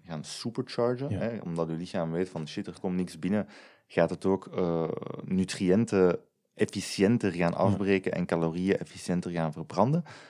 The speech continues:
Speaker 1: En er zijn dan studies die ook gaan tonen dat de degradatie van het D N A gaat gaan tegengaan en dat dat de processen die D N A herstellen, gaan versnellen. Dus het zou
Speaker 2: Ja.
Speaker 1: wel effectief een soort van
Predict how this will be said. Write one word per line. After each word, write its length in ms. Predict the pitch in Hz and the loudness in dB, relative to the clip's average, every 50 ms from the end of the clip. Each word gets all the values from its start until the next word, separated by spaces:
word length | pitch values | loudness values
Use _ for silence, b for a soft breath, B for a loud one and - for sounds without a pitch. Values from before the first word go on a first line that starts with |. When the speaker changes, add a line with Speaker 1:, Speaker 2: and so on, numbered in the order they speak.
| B B B - - | B B B -6 2
Speaker 1:
En 240 | - 107 135 156 | 4 6 6 8
er 80 | 156 110 | 6 6
zijn 120 | 98 98 | 4 4
dan 120 | 101 104 101 | 2 -2 -4
studies 360 | - - 113 113 117 107 95 | -2 0 2 2 2 2 4
die 100 | 87 90 | 6 6
ook 120 | 98 98 - | 6 6 4
gaan 200 | - 85 80 80 | 2 0 0 2
tonen 280 | - 92 110 123 120 | 4 4 4 4 4
dat 200 | 113 98 92 - | 4 2 0 0
de 160 | - 82 76 76 B B B B B - | 0 -2 -2 -2 B B B B B -8
degradatie 840 | 85 - 92 82 78 80 85 82 78 76 87 87 104 113 110 - 113 | -2 0 0 0 0 0 0 0 2 4 6 6 6 6 6 4 2
van 80 | 92 90 | 2 2
het 140 | 85 78 76 | 2 0 0
D 20 | |
N 240 | 82 80 82 80 78 | 2 2 2 2 2
A 280 | 78 78 73 73 - _ _ | 2 0 -2 -4 -6 _ _
gaat 220 | - - - 85 - | -12 -8 -8 -6 -6
gaan 240 | - 78 76 76 - | -4 -6 -6 -6 -2
tegengaan 600 | - 92 101 113 120 120 110 113 113 113 117 - | 2 2 4 4 4 4 4 4 4 2 0 -2
en 160 | - 85 80 | -2 -2 -2
dat 100 | 78 78 | -2 -4
dat 120 | - 80 | -6 -6
de 80 | - 82 | -8 -10
processen 480 | - - 82 80 - - 95 - 98 | -8 -8 -10 -8 -6 -6 -6 -4 -4
die 140 | 82 82 80 | -4 -2 -2
D 40 | 76 | 0
N 160 | 80 76 76 | 0 0 0
A 100 | 76 76 | 0 -2
herstellen, 560 | 76 78 76 - - - - 92 95 101 101 b b b b b b _ | -4 -4 -8 -10 -8 -2 0 0 0 0 -2 b b b b b b _
gaan 220 | - - 82 78 | -4 -4 -4 -4
versnellen. 520 | - - - - - - 82 73 67 73 76 | -6 -8 -12 -10 -6 -4 -4 -4 -4 -6 -10
Dus 140 | 73 73 | -12 -12
het 140 | 73 - - | -12 -14 -4
zou 160 | - - 90 | 0 2 4
Speaker 2:
Ja. 60 | 90 90 | 4 4
Speaker 1:
wel 140 | 90 85 | 4 2
effectief 480 | - 90 - - 90 - - - 85 78 | 0 -2 -6 -6 -10 -10 -6 -4 -4 -2
een 120 | 82 80 | -4 -4
soort 300 | - - - 80 78 - | -4 -4 -6 -6 -6 -6
van 220 | - - 78 80 | -6 -6 -6 -6